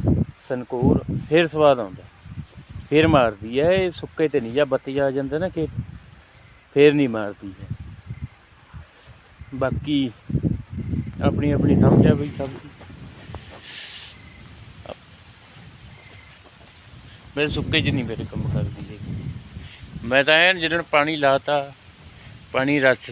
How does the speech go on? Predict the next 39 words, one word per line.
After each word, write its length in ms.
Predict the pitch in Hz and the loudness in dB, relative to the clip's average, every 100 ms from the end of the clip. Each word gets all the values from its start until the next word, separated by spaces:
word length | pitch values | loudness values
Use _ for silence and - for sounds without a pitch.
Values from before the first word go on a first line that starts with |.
| 117 | -6
ਰਸ 360 | 117 127 117 | 0 0 0
ਗਿਆ, 440 | 127 131 131 131 123 - - - - - - - - - - - - - | 0 2 2 0 -6 -14 -14 -16 -18 -16 -16 -14 -12 -14 -18 -20 -20 -6
ਚਾਹੇ 200 | 131 135 | 0 2
ਕਿਤੇ 200 | 131 147 | 2 2
ਡੈਡੀ 260 | 131 131 135 | 4 2 2
'ਚ 80 | 139 | 2
ਮਾੜਾ 180 | 139 135 | 2 2
ਮੋਟਾ 220 | 131 139 | -2 -6
ਖੜੇ 260 | - 123 147 | -4 -2 -2
ਹੀ 220 | 151 117 | -2 -6
ਹੈ, 80 | 104 - - - - - - - - - - - - - - - _ _ 127 | -10 -18 -20 -20 -20 -20 -20 -20 -20 -20 -20 -20 -20 -20 -20 -20 _ _ 0
ਜਦੇ 280 | 135 160 135 | 4 4 4
ਛੱਡ 160 | 104 | -2
ਦਿੰਦੇ 340 | 95 117 117 107 | -4 -4 -2 -4
ਆ 40 | |
ਮਗਰੇ। 380 | 107 98 98 95 - - 127 | -4 -6 -10 -14 -20 -16 -10
ਫਿਰ 120 | 120 - - | -10 -10 -6
ਕਰ 160 | 139 - | -4 -2
ਤਾਂ 120 | 147 | -2
ਦਿੰਦੀ 300 | 127 123 139 | 0 -2 0
ਆ 80 | 143 | 0
ਕੁਛ 160 | 135 131 | -2 -6
ਨਾ 140 | 135 | -6
ਕੁਛ, 260 | 127 131 127 - - - - - - - - - - - - - - - - - | -8 -12 -12 -14 -12 -10 -10 -12 -12 -12 -12 -16 -18 -20 -20 -16 -12 -8 -8 -8
ਪਾਉਣ 240 | - 120 120 | -8 -8 -6
ਦਾ 120 | 131 | -6
ਫਾਇਦਾ। 380 | 117 117 117 117 - - - - - - - - - - - - | -6 -8 -8 -10 -14 -20 -20 -20 -20 -20 -20 -20 -20 -20 -8 2
ਪਾ 160 | 147 | 4
ਵੀ 160 | 151 165 | 4 4
ਡਬਲ 360 | 156 156 151 151 | 4 4 4 4
ਦੇਈ 180 | 156 | 2
ਦੀ 160 | 143 151 | 2 4
ਆ, 80 | 156 | 4
ਕਿਉਂ 200 | 165 160 | 2 0
ਆਪਣੇ 240 | 143 151 | 2 0
ਕਿਹੜਾ 200 | 151 160 | 0 -2
ਕੋਈ 120 | 151 | 0
ਜ਼ਿਆਦਾ 300 | 135 123 127 | 0 0 0
ਮਰੱਬਾ, 360 | 127 123 113 | -4 -4 -4